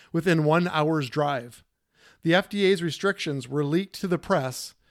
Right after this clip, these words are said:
prompting a political firestorm.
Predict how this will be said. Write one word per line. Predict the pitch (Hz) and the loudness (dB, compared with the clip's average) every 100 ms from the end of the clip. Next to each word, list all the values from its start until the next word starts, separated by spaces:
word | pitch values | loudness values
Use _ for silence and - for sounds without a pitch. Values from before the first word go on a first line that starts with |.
| _ _ _ - | _ _ _ 0
prompting | 202 233 220 143 123 | 4 4 2 -4 -4
a | 123 | -8
political | - 160 175 208 208 208 175 | -4 0 2 0 2 -2 -2
firestorm. | 180 185 185 160 - 135 107 98 | -2 0 0 -2 -4 -6 -8 -14